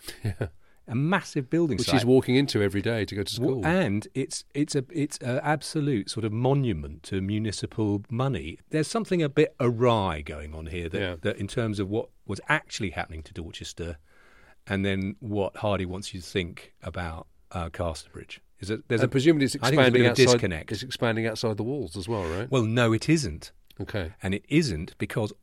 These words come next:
Speaker 2: all the land
Speaker 1: Oh, right.
Speaker 2: around,
Speaker 1: Yeah.
Speaker 2: around there is owned by
Speaker 1: The
Speaker 2: the
Speaker 1: Duchy of
Speaker 2: Duchy of
Speaker 1: Cornwall.
Speaker 2: Cornwall.
Speaker 1: Yeah, yeah.
Speaker 2: And they didn't allow any development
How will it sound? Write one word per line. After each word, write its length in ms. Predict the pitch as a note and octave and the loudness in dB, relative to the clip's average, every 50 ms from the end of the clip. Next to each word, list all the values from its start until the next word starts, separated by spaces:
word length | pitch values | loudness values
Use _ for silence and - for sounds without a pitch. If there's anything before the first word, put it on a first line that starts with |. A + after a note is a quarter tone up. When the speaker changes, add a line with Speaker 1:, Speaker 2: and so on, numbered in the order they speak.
| _ _ - | _ _ 8
Speaker 2:
all 400 | E3+ F3+ G3+ G#3+ G#3+ G#3 G3+ G3 | 10 10 10 10 6 4 4 4
the 100 | F#3+ F#3 | 4 4
land 560 | F3+ E3+ D#3+ A2+ D#2 C#2+ D2 D2 D#2 - - - | 4 2 2 2 0 -2 -6 -10 -12 -12 -10 -8
Speaker 1:
Oh, 160 | E2 D#2 D#2 | -8 -6 -4
right. 100 | D#2+ F2 | -2 0
Speaker 2:
around, 640 | G2+ G#2 G#2 A2 A#2 A#2+ A#2+ A2+ G2+ F#2 F2+ F2+ F2 - | 0 2 2 2 2 2 2 2 0 0 -2 -4 -6 -6
Speaker 1:
Yeah. 180 | F2 E2 E2 G#2 | -8 -2 0 0
Speaker 2:
around 380 | G2 G#2 A2+ A#2+ A#2+ A2+ F#2 | 2 2 2 2 0 0 -2
there 260 | D#2+ D2+ D2+ D#2+ - - - | -4 -8 -10 -10 -12 -4 -2
is 180 | A2+ A2+ A#2+ - - | -2 -2 0 0 0
owned 360 | F#2+ F#2 F#2 G2 A2 A2+ - | 0 0 0 -2 -4 -4 -4
by 400 | - D#2+ C2+ C#2 D2 E2 A#2 - - G2 - | -4 -4 -4 -6 -8 -10 -10 -12 -14 -12 -8
Speaker 1:
The 80 | G2+ | 0
Speaker 2:
the 120 | - C3 A#2+ | 0 2 4
Speaker 1:
Duchy 120 | - B2 G#2+ - - G2 | 4 4 2 2 0 0
of 40 | - | 2
Speaker 2:
Duchy 100 | B2 B2+ | 4 4
of 140 | C3 F#2 - | 4 2 0
Speaker 1:
Cornwall. 480 | - - F#3 F#3 E3+ A#2+ D#2+ C#2+ D#2 | -4 -2 -2 0 0 -2 -4 -6 -8
Speaker 2:
Cornwall. 100 | F#2 F2+ | -8 -6
Speaker 1:
Yeah, 240 | F2 F2 F2 F2+ F2+ | -6 -6 -6 -6 -6
yeah. 20 | F2+ F2+ | -4 -2
Speaker 2:
And 120 | G#2+ A2+ | 0 0
they 100 | B2+ B2+ | 0 0
didn't 380 | A#2+ - E3 D#3+ F3+ F3+ - F3 | 2 2 2 2 2 0 -2 -2
allow 500 | D#3 D3+ D#3 E3 E3+ C#3+ E2 E2 E2+ - - | -2 -2 -2 -2 -2 -4 -6 -8 -10 -8 -4
any 240 | - A#2+ B2 B2+ C3 | -2 -2 0 -2 -2
development 800 | A#2+ C3+ B2+ A2+ C3+ C#3+ D#3 D3 A#2 F2+ E2+ E2 E2 - - | -2 -2 -2 0 0 0 0 0 -2 -6 -8 -10 -12 -14 -16